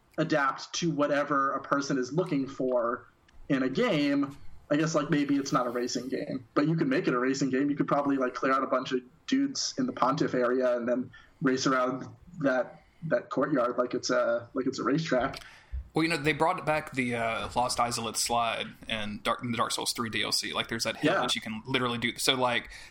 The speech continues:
Speaker 2: summon a buddy, <laughs> run and jump, and who can
Speaker 1: Yep.
Speaker 2: make it to the bottom first wins, right?
Speaker 1: Yeah, yeah. Uh, I'm, that, that's another, like, I,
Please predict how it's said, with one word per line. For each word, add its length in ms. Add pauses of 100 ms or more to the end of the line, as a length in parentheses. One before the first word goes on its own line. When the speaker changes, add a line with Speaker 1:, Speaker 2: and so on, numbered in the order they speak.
Speaker 2:
summon 400
a 20
buddy, 360 (440)
<laughs> 480
run 420
and 80
jump, 320 (260)
and 140
who 80
can 120
Speaker 1:
Yep. 60
Speaker 2:
make 80
it 80
to 40
the 80
bottom 260
first 280
wins, 400
right? 200
Speaker 1:
Yeah, 180 (240)
yeah. 200 (1400)
Uh, 360 (120)
I'm, 240 (160)
that, 160
that's 180
another, 180
like, 180 (220)
I, 240